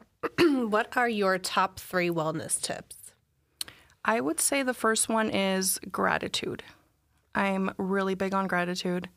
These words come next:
Speaker 2: Wake up in the morning and just kind of run through my head of the things that I'm grateful for, and then I do it at night too. Um, I think working out and all that stuff is great, but, like, if your mind isn't right,
Speaker 1: Mm-hmm.
Speaker 2: you're never gonna be well.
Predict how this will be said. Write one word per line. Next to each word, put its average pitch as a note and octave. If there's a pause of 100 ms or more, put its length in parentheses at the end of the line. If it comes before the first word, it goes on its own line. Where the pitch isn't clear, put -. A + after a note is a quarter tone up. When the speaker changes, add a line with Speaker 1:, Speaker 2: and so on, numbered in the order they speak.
(560)
Speaker 2:
Wake G3
up G3+
in G3
the G3
morning F#3
and F3
just F3+
kind F3+
of F3 (180)
run F#3
through F#3
my F3
head F3
of F3
the F#3
things F3
that F3
I'm F3
grateful F3+
for, G3+
and F#3+
then F#3
I F#3
do F3+
it F3
at -
night -
too. - (1040)
Um, F#3 (100)
I G3
think F#3
working F3+
out F3
and F#3+
all F#3+
that F#3+
stuff F#3+
is F#3
great, F#3
but, -
like, F#3+
if F#3
your F3+
mind F3+
isn't G3+ (180)
right, G#3
Speaker 1:
Mm-hmm. F3+
Speaker 2:
you're F#3+
never F#3
gonna F3
be F3+
well. -